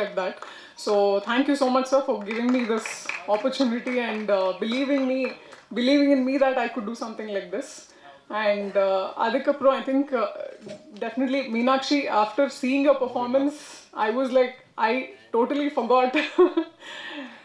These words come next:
that, uh, you are my sister and, like, you know, you were part of the movie and, uh, na-,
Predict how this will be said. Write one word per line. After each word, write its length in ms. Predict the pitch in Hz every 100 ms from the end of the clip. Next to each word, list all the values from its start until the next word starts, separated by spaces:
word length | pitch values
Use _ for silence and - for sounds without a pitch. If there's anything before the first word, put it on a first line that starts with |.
| - 202
that, 320 | 226 226 -
uh, 320 | 208 196 196 196 - - - 247
you 180 | 220 247
are 140 | 254 311
my 160 | 285
sister 460 | 311 269 247 - 269 269
and, 260 | 262 269 262
like, 300 | 247 247 -
you 80 | 240
know, 160 | 277 330 226 196
you 100 | 208
were 140 | 247 254
part 200 | 240 262
of 120 | 254
the 80 | 254
movie 340 | 240 240 262
and, 140 | 262 254
uh, 220 | 247 226
na-, 460 | 208 220 214 202